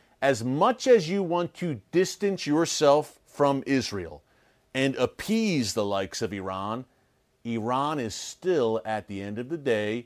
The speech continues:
going to group America with Israel.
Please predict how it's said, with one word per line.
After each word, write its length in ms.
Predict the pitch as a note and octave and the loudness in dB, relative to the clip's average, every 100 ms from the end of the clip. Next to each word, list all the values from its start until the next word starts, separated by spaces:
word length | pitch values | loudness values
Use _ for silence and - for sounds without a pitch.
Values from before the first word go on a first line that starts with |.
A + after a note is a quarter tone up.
| _ _ _ _ | _ _ _ _
going 360 | A2 A2 B2+ C#3+ | -6 -4 -4 -6
to 220 | - E3+ | -6 -8
group 580 | C3 - A2+ A#2+ B2 - | -8 -4 -2 -2 -4 -8
America 840 | D3 C3 A2 G#2+ A2 - A#2+ A#2+ A#2+ | -6 -2 -2 0 -2 -2 -4 -4 -6
with 280 | C3 C3+ - | -10 -10 -4
Israel. 640 | E3+ D#3+ A2+ G2+ F2 E2 | -2 0 -2 -6 -8 -10